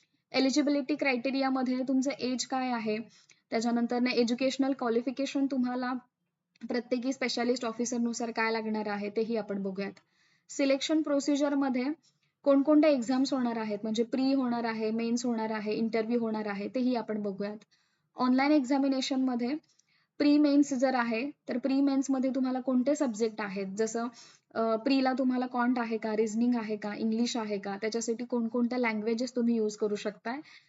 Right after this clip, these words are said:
आणि कोणकोणत्या ऑफिसरसाठी ह्या लँग्वेजेस, अ, येणाऱ्या आहेत तेही आपण बघूयात. ॲप्लिकेशन वेबसाइट आपण एकदा सर्च करून बघूया. ठीक आहे, ॲप्लिकेशन फी काय असेल या, अ, पोस्टसाठी तेही आपण बघूयात आणि ऑनलाइन एक्झामिनेशन सेंटर आपल्या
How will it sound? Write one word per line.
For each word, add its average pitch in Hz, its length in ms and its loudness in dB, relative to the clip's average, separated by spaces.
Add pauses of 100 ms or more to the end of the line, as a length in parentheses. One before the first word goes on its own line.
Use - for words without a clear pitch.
(160)
आणि 254 160 0
कोणकोणत्या 247 580 2
ऑफिसरसाठी 247 800 -2
ह्या 240 140 0
लँग्वेजेस, 214 580 -2 (420)
अ, 220 160 -2
येणाऱ्या 214 520 0
आहेत 220 220 -4
तेही 214 180 0
आपण 190 260 -4
बघूयात. 185 300 -8
ॲप्लिकेशन 285 500 -2
वेबसाइट 262 380 -4
आपण 262 180 -4
एकदा 262 220 -4
सर्च 240 280 -6
करून 240 280 -2
बघूया. 233 320 -2 (520)
ठीक 247 160 -4
आहे, 294 80 -2
ॲप्लिकेशन 262 460 -2
फी 294 200 2
काय 294 240 0
असेल 269 380 -2 (180)
या, 226 320 -2 (160)
अ, 208 300 -4
पोस्टसाठी 220 680 -4
तेही 277 260 2
आपण 196 240 -4
बघूयात 190 320 -6
आणि 233 140 -2
ऑनलाइन 233 380 -2
एक्झामिनेशन 247 640 -2
सेंटर 240 360 -4
आपल्या 254 300 -4